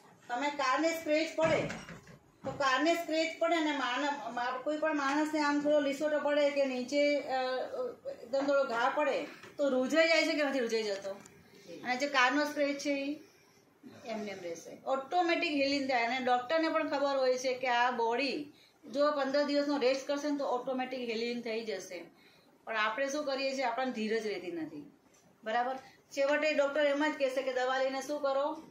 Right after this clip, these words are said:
આરામ કરો, અને આરામ કરીશું એટલે automatic આપણું heal થઈ જશે. એટલે આપણા જે શરીરનો ખોરાક, જે ઓર્ગન્સનો ખોરાક oxygen છે, ઓક્સિજનેટેડ blood છે, એટલે જો આપણા આંખને જોઈએ છે કેટલું એમ એલ,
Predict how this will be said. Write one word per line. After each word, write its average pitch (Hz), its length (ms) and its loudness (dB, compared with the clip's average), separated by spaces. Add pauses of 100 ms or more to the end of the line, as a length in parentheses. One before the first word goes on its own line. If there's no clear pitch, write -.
(520)
આરામ 247 420 4
કરો, 175 320 -4 (460)
અને 233 140 -4
આરામ 269 400 4
કરીશું 311 560 2
એટલે 240 140 -2
automatic 269 480 0
આપણું 262 400 -2 (360)
heal 285 180 0
થઈ 233 140 0
જશે. 196 260 -4 (360)
એટલે 262 160 -4
આપણા 294 320 2
જે 381 160 0
શરીરનો 320 500 0
ખોરાક, 302 320 2
જે 294 100 -2 (180)
ઓર્ગન્સનો 311 580 0
ખોરાક 285 440 2
oxygen 277 580 -2
છે, 190 260 -6 (800)
ઓક્સિજનેટેડ 311 520 0
blood 320 340 4
છે, 285 100 0
એટલે 202 320 -2
જો 330 140 0
આપણા 294 260 2
આંખને 294 500 2
જોઈએ 330 340 0
છે 330 120 -2
કેટલું 320 280 -4
એમ 311 180 0
એલ, 330 160 0